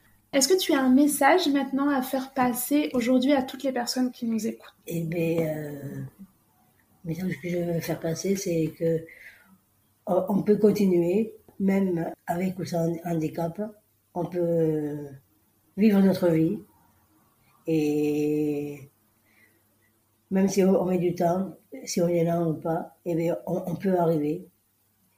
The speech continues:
Speaker 2: Et moi, je commence à, à être un,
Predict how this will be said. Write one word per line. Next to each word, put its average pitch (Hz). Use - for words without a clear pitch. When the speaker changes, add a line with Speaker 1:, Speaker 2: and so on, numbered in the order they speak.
Speaker 2:
Et 160
moi, 175
je 165
commence 180
à, 160
à 156
être 175
un, 180